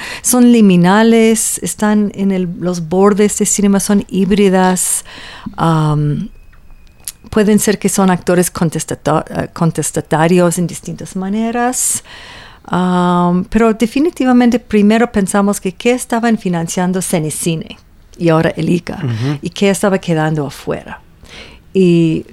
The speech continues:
Speaker 1: comenza-, en el artículo hablamos de que el cine comunitario, el cine indígena y cine, ah, que dicen aquí guerrilla, eh, estaban como luchando para, para financi-,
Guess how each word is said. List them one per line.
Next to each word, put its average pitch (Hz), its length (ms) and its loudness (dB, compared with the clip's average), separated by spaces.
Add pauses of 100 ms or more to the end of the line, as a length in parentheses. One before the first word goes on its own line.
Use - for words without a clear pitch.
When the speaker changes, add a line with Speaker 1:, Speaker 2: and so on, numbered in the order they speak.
(120)
Speaker 1:
comenza-, 185 560 0
en 180 160 2
el 175 160 4
artículo 202 680 0
hablamos 170 520 0
de 170 100 -4
que 160 140 -2
el 156 80 -4
cine 180 240 -2
comunitario, 214 880 -2 (460)
el 170 180 -2
cine 190 380 0
indígena 220 720 0 (120)
y 180 280 2
cine, 190 640 2
ah, 156 440 0 (240)
que - 160 0
dicen 165 300 0
aquí 165 280 -4
guerrilla, 185 600 2 (560)
eh, 170 420 -2
estaban 208 460 0
como 185 240 2
luchando 190 880 0 (320)
para, 170 560 0
para 160 500 0
financi-, 160 560 -2